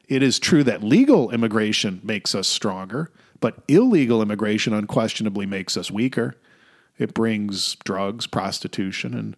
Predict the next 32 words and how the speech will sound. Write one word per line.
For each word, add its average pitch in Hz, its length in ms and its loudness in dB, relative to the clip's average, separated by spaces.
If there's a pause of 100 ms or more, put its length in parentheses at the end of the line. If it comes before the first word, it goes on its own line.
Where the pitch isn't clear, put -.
(300)
and 123 120 0
in 120 80 2
this 175 200 6
case, - 500 0
lots 139 460 0
and 175 140 2
lots 160 380 2
and 139 120 0
lots 143 340 2
of 113 120 -2
poor, 156 320 4
uneducated 135 720 0
children 170 380 2
that 110 120 0
we're 120 120 2
paying 135 260 2
for. 98 240 0 (1200)
So - 140 2
we 196 80 8
have 208 100 4
this 175 180 2
odd 175 420 2
scenario 160 560 2
where 123 180 4
the 127 120 2
average 175 280 2
American, 139 600 2
particularly 123 420 0
the 123 60 0
average 120 240 2
American 110 400 2
female, 151 560 0